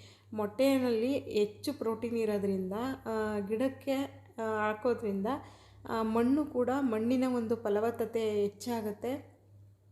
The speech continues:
ಜೊತೆಗೆ ಗಿಡಕ್ಕೂ ಕೂಡ ಪ್ರೋಟೀನ್ ಸಿಗೋದ್ರಿಂದ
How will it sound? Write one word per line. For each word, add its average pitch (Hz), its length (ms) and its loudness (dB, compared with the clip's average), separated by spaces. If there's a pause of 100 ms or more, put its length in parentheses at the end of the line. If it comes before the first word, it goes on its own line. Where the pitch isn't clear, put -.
(120)
ಜೊತೆಗೆ 240 500 0
ಗಿಡಕ್ಕೂ 254 440 2
ಕೂಡ 240 260 -4
ಪ್ರೋಟೀನ್ 226 520 0
ಸಿಗೋದ್ರಿಂದ 208 580 2